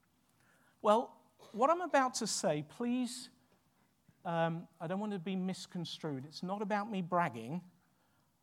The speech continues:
Well, it's slightly about me bragging, but it's not intended for that. It's intended to show you that, that, that you can have anything in the kingdom that you desire.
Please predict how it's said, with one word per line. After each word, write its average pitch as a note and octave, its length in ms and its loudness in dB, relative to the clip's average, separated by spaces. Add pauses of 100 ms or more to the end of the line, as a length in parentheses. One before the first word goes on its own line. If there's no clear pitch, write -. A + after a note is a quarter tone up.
(540)
Well, D3 140 -6
it's - 120 -8
slightly E3 380 -2
about A#2 260 -10
me A2 80 -16
bragging, G2+ 440 -16 (1040)
but A#2 140 -10
it's D3 140 -12
not D3 180 -4
intended C#3 580 -8
for - 160 -18
that. F#2+ 260 -20 (480)
It's - 180 -12
intended A#3+ 560 -4
to G3 100 -8
show G3 340 0
you A#2+ 480 -8 (640)
that, D3+ 320 0 (1400)
that, D#3+ 140 -8 (480)
that D#3+ 160 -8
you E3 260 -2
can A#3 180 -6
have C#3+ 460 -8 (140)
anything G3+ 400 -6
in F3+ 100 -6
the E3+ 60 -6
kingdom A#2 640 -8 (320)
that C#3+ 120 -10
you C3 140 -8
desire. A#2 480 -12